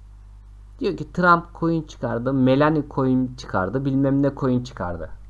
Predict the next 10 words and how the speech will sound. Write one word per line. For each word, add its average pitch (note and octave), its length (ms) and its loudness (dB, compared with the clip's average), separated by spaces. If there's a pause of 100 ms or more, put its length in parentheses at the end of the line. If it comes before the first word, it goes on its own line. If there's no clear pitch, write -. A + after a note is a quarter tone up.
Bakın C3+ 200 -2
yanlış C#3+ 420 0
anlıyorsunuz. F2+ 680 -8 (1000)
Burada F3+ 400 4 (380)
şunu D#3+ 340 4
anlamanız G#2+ 600 4
gerekiyor. F2 540 -6 (540)
Kripto F3+ 680 0
paraları, C3+ 640 0 (500)
yani G#2+ 160 -6